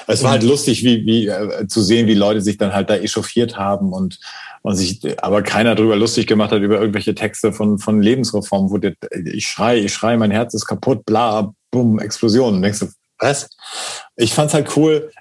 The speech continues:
Speaker 1: Also ich hatte immer diesen Konflikt, dass ich sagte, einerseits fände ich klare, klare, simple oder klare, verständliche Texte gut.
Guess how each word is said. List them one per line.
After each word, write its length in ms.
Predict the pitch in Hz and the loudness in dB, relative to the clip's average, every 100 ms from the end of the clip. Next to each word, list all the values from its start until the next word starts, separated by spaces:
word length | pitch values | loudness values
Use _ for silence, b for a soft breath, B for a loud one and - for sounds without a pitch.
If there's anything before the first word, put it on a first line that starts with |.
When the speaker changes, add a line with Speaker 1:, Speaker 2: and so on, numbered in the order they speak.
| - | -2
Speaker 1:
Also 120 | 127 | 0
ich 100 | 135 | 2
hatte 140 | 170 | 0
immer 160 | 165 151 | 2 0
diesen 180 | 131 139 | 0 -2
Konflikt, 400 | 135 120 165 165 | -4 -4 -2 0
dass 120 | 123 | 0
ich 100 | 117 | -2
sagte, 220 | 123 107 | -2 -4
einerseits 340 | 120 135 123 | -2 -2 -2
fände 160 | - 127 | -2 -4
ich 100 | 110 | -4
klare, 680 | - - 117 143 139 135 135 b _ _ | -6 -4 -2 0 2 0 -4 b _ _
klare, 580 | - 110 131 139 131 - | -4 0 2 2 0 -2
simple 500 | 98 101 131 156 160 | -4 0 0 2 0
oder 180 | 104 101 | 2 -2
klare, 300 | - 113 117 | 0 -2 -2
verständliche 540 | 107 - 123 147 123 | -4 -4 -4 -2 -4
Texte 380 | 110 131 - 117 | -2 -6 -2 0
gut. 320 | 95 131 214 | 2 2 2